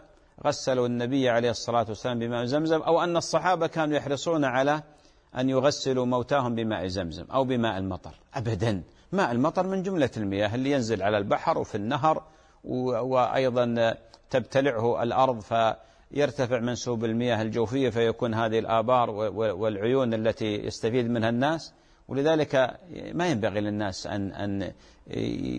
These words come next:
يشتتوا أمرهم ويضيعوا أوقاتهم ويصرفوا أموالهم في شيء لا يقدم ولا يؤخر. يعني بربك الآن لو أن شخصاً عليه ذنوب ومعاصي وكبائر لقي الله وما تاب منها، ينفعه التغسيل بماء زمزم؟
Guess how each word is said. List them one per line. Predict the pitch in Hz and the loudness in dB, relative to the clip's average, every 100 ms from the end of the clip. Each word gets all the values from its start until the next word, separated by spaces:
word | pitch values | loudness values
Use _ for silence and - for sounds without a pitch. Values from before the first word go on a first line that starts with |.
| 127 120 | -2 -2
يشتتوا | - 135 - 120 113 101 | 0 -2 -2 -4 -2 -2
أمرهم | 110 110 104 107 104 104 | 0 2 2 0 -2 -4
ويضيعوا | 104 101 101 110 110 113 127 131 120 113 87 | -2 -2 -4 -6 -2 2 2 2 2 2 0
أوقاتهم | 104 - 120 104 107 107 104 | 0 4 4 4 -2 -2 -2
ويصرفوا | 113 131 - 120 113 98 | 0 0 -2 -4 -2 -2
أموالهم | 113 131 139 120 110 | 0 4 4 2 -2
في | - | -6
شيء | - 147 175 - - - | 0 0 -2 -8 -20 -2
لا | 151 | 2
يقدم | 147 127 131 110 104 | 2 2 -2 -2 -4
ولا | 95 87 | -2 -4
يؤخر. | 60 - 98 | -6 -6 -4
يعني | 113 135 | -2 2
بربك | 147 151 139 127 - - - - | 2 2 2 -2 -4 -20 -14 -4
الآن | 135 143 139 | 2 4 4
لو | 131 | 2
أن | 135 131 | 0 -2
شخصاً | 120 139 - 127 131 - _ _ _ 117 | -2 -4 0 0 -2 -10 _ _ _ -2
عليه | 113 101 127 135 123 | 0 2 2 2 0
ذنوب | 113 127 131 113 | 0 0 2 2
ومعاصي | 113 120 113 123 113 117 | 2 2 4 2 2 -2
وكبائر | 110 107 113 113 117 87 90 _ _ - | -2 0 0 4 4 2 -6 _ _ -4
لقي | 127 - 131 120 | -2 0 0 0
الله | 135 131 | 2 2
وما | 139 139 127 | 2 0 0
تاب | - 110 | 0 0
منها، | 107 101 92 - | 0 -2 -6 -4
ينفعه | 127 139 160 151 151 143 - | -2 0 2 4 4 2 -4
التغسيل | - 127 - 156 | -4 -4 -2 0
بماء | 131 131 135 123 | 0 0 0 0
زمزم؟ | 127 143 160 226 | 0 0 -2 -6